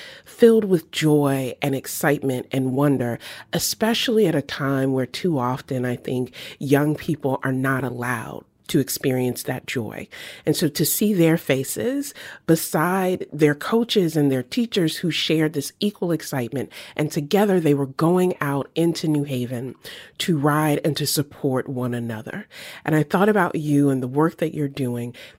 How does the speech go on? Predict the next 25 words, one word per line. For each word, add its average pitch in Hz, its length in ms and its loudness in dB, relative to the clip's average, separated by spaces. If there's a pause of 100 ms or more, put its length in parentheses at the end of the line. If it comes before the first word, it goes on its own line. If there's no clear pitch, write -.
the 147 120 4
importance 190 600 0
of 147 100 0
cycling 139 560 0
as 131 120 0
a 131 80 -2
way 135 180 -2
of 131 100 -6
creating 160 540 2
access 143 480 -4
for 143 100 -8
people 127 540 -6 (300)
and 156 200 2
opportunity. 170 960 0 (580)
And 185 140 6
then 233 120 6
it 240 160 2
led 170 320 0
to 180 180 0
this, 147 420 0
to - 140 -8
me, 170 440 4
the, 180 180 -2
the 160 200 0
natural 143 640 0